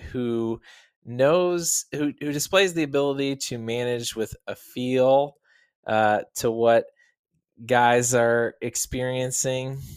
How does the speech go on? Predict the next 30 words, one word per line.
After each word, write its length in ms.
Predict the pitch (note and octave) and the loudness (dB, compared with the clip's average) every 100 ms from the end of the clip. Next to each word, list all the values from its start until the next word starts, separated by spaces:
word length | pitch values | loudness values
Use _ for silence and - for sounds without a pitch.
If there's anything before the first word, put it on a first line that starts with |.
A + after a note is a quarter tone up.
| - _ _ | -18 _ _
and, 420 | A#2 A2+ A2+ A2+ | -6 -2 -4 0
uh, 440 | G#2+ G#2 G2+ G2+ - | 0 0 -2 -6 -10
you 160 | - C3+ | -12 -8
know, 300 | B2 A2 A2 | -4 -4 -4
to, 320 | G#2+ A2+ G#2 - | -2 -2 -2 -6
to 100 | - | -10
manage 240 | C3 B2+ B2+ | -4 -4 -2
with 100 | A#2+ | -4
a 80 | A2 | -4
feel 320 | - C3 B2 | -2 0 2
of 80 | A#2 | 0
understanding 420 | A#2 G#2+ B2 A2+ | -4 -4 -4 -4
what 160 | A2 - | -6 -2
players 380 | B2+ A#2+ A#2+ | 2 2 0
go 180 | - B2 | 0 0
through, 360 | B2 C3+ C3 C3 - - _ - | 0 -2 -2 -2 -6 -20 _ -8
and 140 | A#2 | -2
also 600 | A#2+ B2+ B2 C3+ B2 A#2+ | 4 4 2 2 2 0
with 320 | - A2+ - - | -2 -2 -2 -14
an 140 | A2 A2 | -8 -4
eye 260 | A2+ A2+ A2+ - | -2 -2 -4 -6
to 280 | A2+ G#2+ A2 | -4 -2 -2
analytics, 920 | C#3 C3+ B2+ A#2+ A#2+ A#2 - - - | -4 -2 0 2 2 0 -2 -6 -8
to 100 | A2 | -4
what 220 | G#2+ G#2+ | -2 -2
stats 500 | - - A2 G#2+ - | -6 -2 0 0 -4
and 80 | G#2+ | -8
numbers 380 | G#2 G#2+ G#2+ - | -8 -4 -6 -6
tell 300 | - A2 A2 | -4 -2 -2
you, 260 | A2+ A2+ | -2 -4